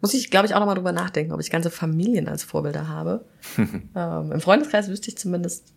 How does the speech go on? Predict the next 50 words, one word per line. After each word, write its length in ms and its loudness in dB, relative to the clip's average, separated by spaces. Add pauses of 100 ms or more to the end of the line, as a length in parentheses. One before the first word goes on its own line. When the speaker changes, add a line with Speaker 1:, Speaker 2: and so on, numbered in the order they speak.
(480)
Speaker 1:
eine, 340 -2 (180)
ja. 200 2 (400)
<laughs> 380 2
Aber, 240 10 (560)
ja, 120 2
mal 180 6
schauen. 340 6 (380)
Speaker 2:
Mhm. 420 -2 (380)
Speaker 1:
Genau. 540 0 (160)
Dann 180 8
sind 160 6
wir 100 8
jetzt 320 4
warm, 400 4
oder? 320 2 (280)
Schnell 260 4
Speaker 2:
Mhm. 40 4
Speaker 1:
vorher 240 4
Fragen 300 0
durch. 400 0 (180)
Speaker 2:
Auf 240 -2
jeden 120 2
Speaker 1:
Gutes 320 8
Speaker 2:
Fall. 120 6
Speaker 1:
Gefühl 240 6
bei 120 10
der 160 4
Sache. 320 8 (480)
Speaker 2:
<laughs> 40 -6
Speaker 1:
Das 180 4
ist 180 2
gut, 260 4
das 120 -2
ist 140 -6
gut. 220 4 (600)
Marc, 240 6
ich 120 4
hab's 180 6
schon 100 4
ein 60 2
bisschen 220 4
geteasert. 400 4
Wir 100 4
haben 240 4
durchaus 360 2
ein 60 2
bisschen 200 0
einen 160 0
ähnlichen 580 2
Werdegang. 520 2